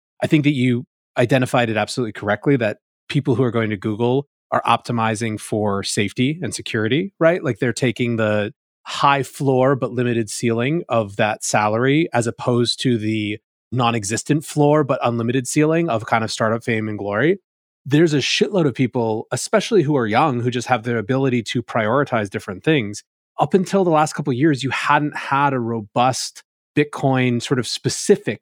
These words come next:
funding ecosystem. And it's still very nascent, obviously, but it exists in a way that things didn't before.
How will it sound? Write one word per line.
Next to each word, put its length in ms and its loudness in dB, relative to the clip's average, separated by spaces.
funding 480 2
ecosystem. 760 -6
And 260 4
it's 140 -4
still 220 4
very 240 2
nascent, 560 -4
obviously, 560 2
but 220 0
it 120 2
exists 600 0
in 100 2
a 80 2
way 220 2
that 240 -2
things 480 -4
didn't 260 4
before. 520 -10